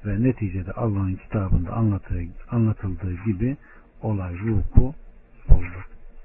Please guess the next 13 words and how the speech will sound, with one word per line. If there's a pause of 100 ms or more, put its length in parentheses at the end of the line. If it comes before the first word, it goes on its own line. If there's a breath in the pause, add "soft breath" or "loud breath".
(600 loud breath)
Allah
Resulü
Aleyhisselatü
Vesselam
Efendimiz, (760 loud breath)
"İki
Müslüman
kılıçlarıyla
yüz
yüze
gelirse (540 soft breath)
öldüren
de,